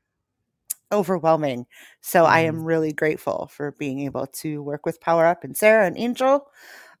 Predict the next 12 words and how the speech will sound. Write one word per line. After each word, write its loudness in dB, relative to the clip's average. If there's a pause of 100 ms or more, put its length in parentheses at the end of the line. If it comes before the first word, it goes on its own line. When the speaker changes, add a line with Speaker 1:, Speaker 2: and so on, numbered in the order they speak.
Speaker 1:
Um, 4 (1400)
a -4
thing -4
that -2
people -4
don't 0
know 0
about, 0
I 6
mean, -2
I 6
sew. 6